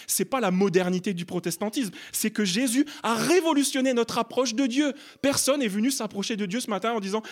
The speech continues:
Qu'est-ce que j'ai fait ? Qu'est-ce qu'il va me faire ? » Parce qu'on a confiance en Jésus. Et c'est ça qui fait qu'on est détendu. C'est ça qui fait qu'on pourrait être joyeux. Voilà ce que Jésus a fait. Et les jeunes, tous les jeunes, tous les, tous les enfants qui sont restés dans la salle,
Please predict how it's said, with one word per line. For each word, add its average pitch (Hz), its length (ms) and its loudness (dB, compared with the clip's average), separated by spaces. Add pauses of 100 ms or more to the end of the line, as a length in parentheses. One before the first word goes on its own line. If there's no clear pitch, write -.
(140)
Qu'est-ce 220 220 0
que 233 80 0
j'ai 208 140 0
fait ? 240 140 -4
Qu'est-ce 208 200 -2
qu'il 208 100 -4
va 190 100 2
me 185 60 -2
faire ? » 285 320 -4 (580)
Parce 160 160 -12
qu'on 185 160 -10
a 147 80 -8
confiance 175 460 -14
en 175 60 -12
Jésus. 185 320 -14 (1120)
Et 127 60 -12
c'est 123 120 -10
ça 233 240 -6
qui 151 140 -14
fait 196 160 -10
qu'on 151 160 -12
est 147 80 -8
détendu. 160 460 -10 (120)
C'est - 140 -10
ça 214 180 -8
qui 151 140 -12
fait 175 160 -4 (220)
qu'on 175 180 -4
pourrait 160 320 -4
être - 160 -8 (340)
joyeux. 165 800 -4 (600)
Voilà 165 200 -10
ce - 80 -8
que 143 120 -10
Jésus 147 340 -8
a 151 80 -10
fait. 165 240 -16 (300)
Et 135 180 -4 (240)
les 151 180 0
jeunes, 147 380 0 (800)
tous 190 100 -10
les 156 140 2
jeunes, 147 200 -2
tous 208 120 -8
les, 214 100 -4
tous 226 120 -8
les 170 180 0
enfants 170 260 -2
qui 151 140 -14
sont 147 160 -8
restés 135 300 -8
dans 131 80 -10
la 120 100 -10
salle, 127 240 -10